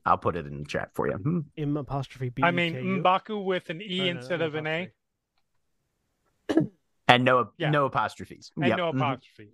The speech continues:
Speaker 3: Okay.
Speaker 1: Right. Yep. Mm-hmm. She's got a pair of obviously mortal guests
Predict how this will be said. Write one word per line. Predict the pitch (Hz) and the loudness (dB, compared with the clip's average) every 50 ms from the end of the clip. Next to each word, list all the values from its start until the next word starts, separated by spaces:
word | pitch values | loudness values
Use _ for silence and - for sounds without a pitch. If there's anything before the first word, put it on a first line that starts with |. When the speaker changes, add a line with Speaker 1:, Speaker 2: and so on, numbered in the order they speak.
| - | -10
Speaker 3:
Okay. | 147 156 139 | -6 -2 0
Speaker 1:
Right. | 120 101 82 - - _ | 0 0 0 -2 -4 _
Yep. | 135 143 143 - _ | 0 0 0 0 _
Mm-hmm. | 143 147 139 135 127 120 - - - - - - - - _ _ _ _ _ _ _ _ _ _ _ - - 269 - _ _ _ _ _ _ _ _ | 0 0 2 0 -2 -6 -8 -12 -18 -18 -18 -20 -20 -20 _ _ _ _ _ _ _ _ _ _ _ -20 -20 -20 -20 _ _ _ _ _ _ _ _
She's | - - - 185 190 196 170 131 | -10 2 4 4 4 4 2 0
got | 135 135 - 170 156 143 143 135 127 - - _ - - - - - _ _ _ _ _ _ _ _ _ _ _ _ _ _ _ _ _ _ _ _ _ | -2 0 4 4 4 4 4 2 -2 -6 -10 _ -20 -20 -20 -20 -20 _ _ _ _ _ _ _ _ _ _ _ _ _ _ _ _ _ _ _ _ _
a | 131 - | 2 2
pair | - _ - - - 165 160 143 120 90 82 71 76 - - _ _ _ _ _ _ _ _ _ _ _ _ _ _ - | 2 _ -10 2 4 4 4 4 4 2 0 -2 -4 -8 -10 _ _ _ _ _ _ _ _ _ _ _ _ _ _ 2
of | 123 117 107 104 101 98 92 92 95 87 82 - - _ _ _ _ _ _ _ _ _ _ _ _ _ _ _ _ _ _ _ _ _ _ _ _ _ _ _ _ _ _ _ _ _ _ _ _ _ _ _ _ _ _ | 4 4 4 2 0 0 -2 -6 -8 -12 -14 -18 -20 _ _ _ _ _ _ _ _ _ _ _ _ _ _ _ _ _ _ _ _ _ _ _ _ _ _ _ _ _ _ _ _ _ _ _ _ _ _ _ _ _ _
obviously | 135 135 143 131 110 127 127 123 110 - - 120 113 | 8 8 8 6 2 -2 -2 -2 -4 -6 -4 -4 -2
mortal | 110 107 104 117 117 110 110 101 101 95 98 | 0 0 2 2 2 0 0 0 -2 -4 -4
guests | 90 87 98 76 67 - - - - - - _ - - - - | -2 -2 -2 -2 -2 -4 -8 -12 -18 -20 -20 _ -20 -20 -20 -20